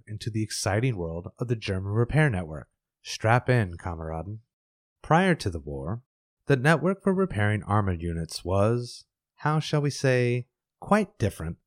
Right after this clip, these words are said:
than it shall look in just a few years' time. The Heimat Kraftfahrpark Organization, the Homeland Motor Vehicle Park Organization,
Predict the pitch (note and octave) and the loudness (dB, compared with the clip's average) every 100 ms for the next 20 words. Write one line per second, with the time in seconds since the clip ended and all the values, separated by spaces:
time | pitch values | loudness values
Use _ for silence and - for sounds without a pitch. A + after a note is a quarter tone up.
0 | _ A#2+ B2 A2+ C#3+ G#2+ G#2+ - A#2+ A2+ | _ -2 -2 0 0 2 0 -2 -4 -4
1 | - B2 - E2+ D#2+ D#2 E2 - - D3+ | -2 -4 -4 -8 -6 -6 -8 -4 0 0
2 | C2+ - _ _ _ _ _ _ - A2 | 0 -8 _ _ _ _ _ _ -4 -2
3 | G#2+ G#2 G#2 G2 _ _ - - D#3+ E3+ | 0 0 -2 -6 _ _ -18 -2 0 2
4 | E3 E3 - _ - F#3+ G3 - - E2 | 2 0 -6 _ 0 2 2 -2 -4 -4
5 | D#2 F2+ G2+ - - G#2 F#2 F2+ D#2+ F2+ | -4 -2 -2 -4 -4 -4 -2 -6 -6 -6
6 | F#2+ D3+ G3+ _ _ _ - G2+ F2+ F2 | -4 -6 -8 _ _ _ -6 -2 -2 -6
7 | - - G#2+ F#2 F2+ F#2 F2+ - F#2 F2 | -10 -2 0 0 -2 -2 -6 -6 -4 -4
8 | E2+ G#2 A2 F#2+ - F#2+ F#2 - F2 E2+ | -2 -2 -2 -4 -6 -4 -4 -6 -8 -6
9 | F2+ F2 C3+ E3 | -6 -6 -6 -10